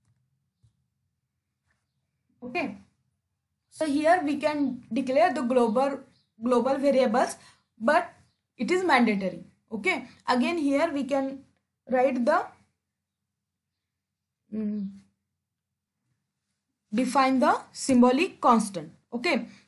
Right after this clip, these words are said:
But now we will start from the void main.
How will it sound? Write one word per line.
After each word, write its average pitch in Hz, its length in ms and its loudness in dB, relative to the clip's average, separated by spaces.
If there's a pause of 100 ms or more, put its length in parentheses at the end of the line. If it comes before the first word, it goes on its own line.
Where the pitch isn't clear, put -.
(100)
But 208 140 -8
now 254 280 2
we 302 160 -2
will 254 160 -2
start 262 360 2
from 262 280 0
the 320 220 2 (260)
void 233 400 2 (580)
main. 208 300 -2